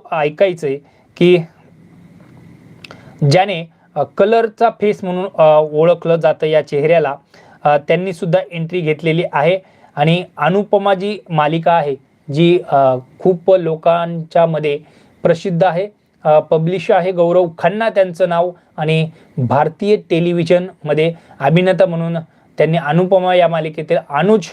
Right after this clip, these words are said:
कपाडियाच्या भूमिकेसाठी प्रसिद्धी मिळवली.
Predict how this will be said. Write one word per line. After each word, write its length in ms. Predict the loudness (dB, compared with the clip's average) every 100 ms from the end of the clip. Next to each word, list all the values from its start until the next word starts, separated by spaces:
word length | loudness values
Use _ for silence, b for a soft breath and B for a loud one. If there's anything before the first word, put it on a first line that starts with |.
| -20 _ _
कपाडियाच्या 600 | -2 2 2 2 0 0
भूमिकेसाठी 640 | -2 -4 -6 -4 -2 -2 -6 b b b
प्रसिद्धी 440 | -2 0 -2 0 0
मिळवली. 420 | 2 2 0